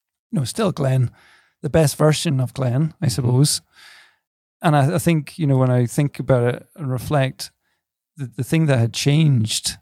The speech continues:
Speaker 1: was the, the knowledge that God loved me. And,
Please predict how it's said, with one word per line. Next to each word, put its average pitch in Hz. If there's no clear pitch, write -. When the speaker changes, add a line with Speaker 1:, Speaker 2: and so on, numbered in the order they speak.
Speaker 1:
was 123
the, 127
the 131
knowledge 165
that 123
God 123
loved 123
me. 117
And, 117